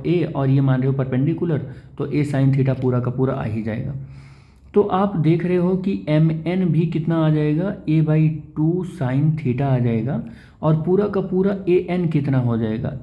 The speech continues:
एएन is equal to कितना हो जाएगा, एमएन और plus एमए हो जाएगा, और फिर एमएन की value भी a sin theta है यहाँ से थोड़ा सा,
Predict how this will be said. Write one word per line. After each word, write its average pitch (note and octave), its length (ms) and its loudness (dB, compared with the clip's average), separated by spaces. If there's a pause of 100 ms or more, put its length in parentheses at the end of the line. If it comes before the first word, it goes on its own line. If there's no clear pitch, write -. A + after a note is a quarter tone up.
एएन D#3+ 480 0
is D#3 180 2
equal C3+ 320 2
to D3+ 120 0
कितना C#3+ 220 0
हो C3+ 120 2
जाएगा, C3 340 0 (100)
एमएन D3 580 0 (420)
और D3 200 2 (100)
plus D#3+ 440 0
एमए C#3 720 0
हो A2 160 -4
जाएगा, - 360 -6 (720)
और F3+ 220 2
फिर G3+ 340 0
एमएन F3 480 0
की G3 180 0
value E3 320 2
भी E3+ 160 2 (160)
a D#3 140 4 (120)
sin D3 440 0
theta D3+ 320 0
है D3 160 0 (1600)
यहाँ A#2+ 340 -4
से B2 140 -4
थोड़ा A2+ 280 -2
सा, - 180 -6